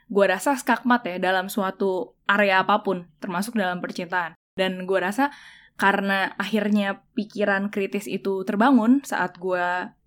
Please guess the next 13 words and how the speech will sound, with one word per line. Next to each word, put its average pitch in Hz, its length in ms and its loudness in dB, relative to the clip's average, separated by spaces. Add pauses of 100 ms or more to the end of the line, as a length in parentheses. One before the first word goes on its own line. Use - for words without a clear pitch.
(140)
eh, 175 380 -4
ditampol 185 880 -2
dengan 180 280 -6
edukasi 185 440 -4
sistem 185 400 -4
di 180 160 -4
luar 180 240 0
negeri, 240 400 4 (640)
barulah 220 580 4
entah 254 240 6
kenapa 233 400 0
itu 330 300 0
jadi 233 500 2